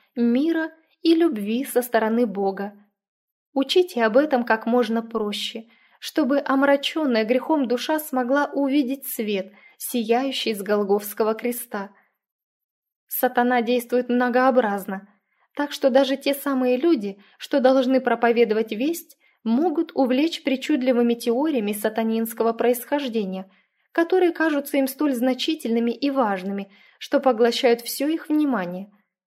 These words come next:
И в то время как они думают, что делают значительный шаг в духовном опыте,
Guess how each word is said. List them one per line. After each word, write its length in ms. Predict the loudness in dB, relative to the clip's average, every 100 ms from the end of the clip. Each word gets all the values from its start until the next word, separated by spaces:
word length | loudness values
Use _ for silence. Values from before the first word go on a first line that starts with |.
| _ _ _ _ -2
И 100 | -2
в 80 |
то 160 | 2 2
время 320 | 2 2 0
как 220 | -2 0
они 280 | 2 2 2
думают, 560 | 2 -2 0 -2 -4 -8
что 260 | -16 -4 -2
делают 380 | 2 4 4 2
значительный 640 | 0 -2 -2 -6 -4 -4
шаг 400 | -4 -6 -8 -12 -14
в 100 | -6
духовном 600 | -4 2 2 2 -2 -4 -2
опыте, 580 | -2 0 -6 -6 -12